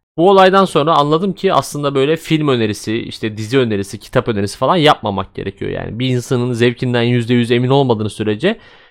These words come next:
hem o insan ızdırap oluyor hem sizin moraliniz bozuluyor. Ulan diyorsun yani Airplane harika film anasını satayım yani mizaha yön veren bir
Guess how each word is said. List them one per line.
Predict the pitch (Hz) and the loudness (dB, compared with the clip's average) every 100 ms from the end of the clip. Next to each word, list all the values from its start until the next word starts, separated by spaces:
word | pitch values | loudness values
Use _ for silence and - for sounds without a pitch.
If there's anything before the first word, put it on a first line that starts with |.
| _ | _
hem | 190 196 | 2 4
o | 196 | 6
insan | 185 208 208 | 4 4 4
ızdırap | 196 175 202 202 | 2 2 2 2
oluyor | 208 240 | 2 4
hem | 214 202 | 4 2
sizin | - 208 | 0 2
moraliniz | 185 175 180 190 151 | 4 4 6 4 2
bozuluyor. | 110 98 98 104 | 0 0 -2 0
Ulan | 131 175 170 | 2 2 2
diyorsun | 135 120 | -2 -2
yani | 110 107 - | -2 0 2
Airplane | 135 139 - 107 98 | 2 2 0 -2 -2
harika | - 113 113 117 - | -4 2 4 4 0
film | 131 113 95 | -2 -4 -6
anasını | 104 - 107 | -6 -8 -10
satayım | 110 - 104 | -10 -10 -8
yani | 101 107 104 - - | -6 -4 -6 -10 -10
mizaha | 117 113 131 147 | -6 2 6 8
yön | 156 160 160 | 8 8 6
veren | 143 139 139 123 | 6 4 4 0
bir | 113 | -2